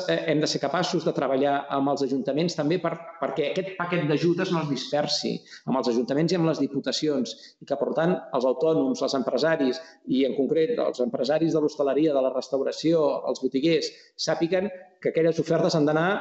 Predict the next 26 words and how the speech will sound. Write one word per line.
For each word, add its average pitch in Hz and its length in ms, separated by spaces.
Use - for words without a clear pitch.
junt, 143 400
disparades 165 680
i, 175 400
em, 135 540
i 127 160
amb 143 140
una 165 100
direcció. 139 540
I, 160 80
i, 143 240
i, - 20
i, 156 80
i - 80
aquest 190 260
sí 208 80
que 156 80
és 139 80
un 131 80
deure 127 240
exigir-nos 120 400
a 120 80
nosaltres, 120 520
la 135 80
celeritat, 131 600
la 131 80
rapidesa. 127 640